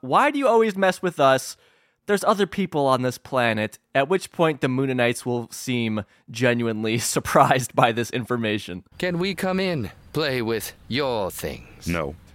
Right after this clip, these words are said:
Speaker 2: Harsh.
Speaker 3: Why do you guys always come down here and mess with us? There's, like, fifty billion people on this planet.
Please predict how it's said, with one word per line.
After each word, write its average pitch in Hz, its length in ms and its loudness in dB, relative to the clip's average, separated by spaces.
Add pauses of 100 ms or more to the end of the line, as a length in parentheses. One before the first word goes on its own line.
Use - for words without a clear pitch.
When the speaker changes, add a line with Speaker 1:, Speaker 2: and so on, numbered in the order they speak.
(140)
Speaker 2:
Harsh. 95 1300 -6
Speaker 3:
Why 254 120 -2
do 330 60 0
you 262 80 0
guys 165 240 -2
always 165 280 -4
come 151 240 -4
down 120 280 -2
here 123 140 -2
and 131 100 -2
mess 320 200 -4
with 101 180 -6
us? 78 180 -4
There's, 156 200 -4
like, 147 180 -4
fifty - 260 -6
billion 226 320 -2
people 277 300 -2
on 147 100 -2
this 202 120 -4
planet. 320 420 -6